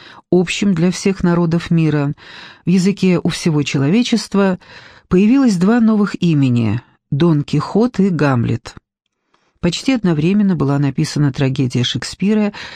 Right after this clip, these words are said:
и появился первый том книги Сервантеса. Оба эти героя — правдоискатели. Обоим безумно больно жить в этом мире, не трудно, а именно больно.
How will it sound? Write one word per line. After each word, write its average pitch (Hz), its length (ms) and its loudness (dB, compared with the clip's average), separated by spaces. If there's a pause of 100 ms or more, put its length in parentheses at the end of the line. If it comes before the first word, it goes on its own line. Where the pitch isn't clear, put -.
(100)
и 175 100 0
появился 202 520 0
первый 196 440 0
том 202 320 0
книги 156 380 -2
Сервантеса. 135 1040 -2 (520)
Оба 135 300 0
эти 123 200 -4
героя — 185 540 0 (260)
правдоискатели. 160 1120 -2 (560)
Обоим 190 420 2
безумно 190 480 2
больно 208 520 2
жить 196 300 -2
в 175 80 0
этом 185 260 0
мире, 139 380 2
не 165 180 2
трудно, 165 600 0
а 151 140 0
именно 196 500 2
больно. 165 680 0